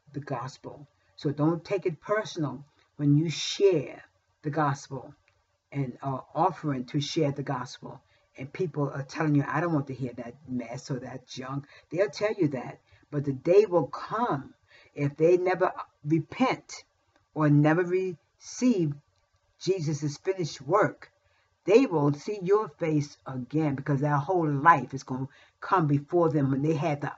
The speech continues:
opportunity to receive Jesus. So know that and be encouraged that someone wants to hear your story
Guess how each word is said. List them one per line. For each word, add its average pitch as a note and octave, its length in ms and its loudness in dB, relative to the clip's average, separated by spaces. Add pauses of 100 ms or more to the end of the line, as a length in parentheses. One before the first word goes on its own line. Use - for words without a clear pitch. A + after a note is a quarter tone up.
opportunity C#3+ 1080 0 (340)
to D3 340 4 (220)
receive C#3 720 2 (280)
Jesus. - 840 -14 (500)
So D3+ 220 0
know D3 520 6
that - 380 -4 (760)
and C3 200 -2
be E3+ 180 2
encouraged F3+ 640 -6
that B2+ 140 -8
someone G3 840 2 (380)
wants C#3+ 320 4
to C3 100 -4
hear D3 180 -2
your C3+ 160 -2
story D3 580 -6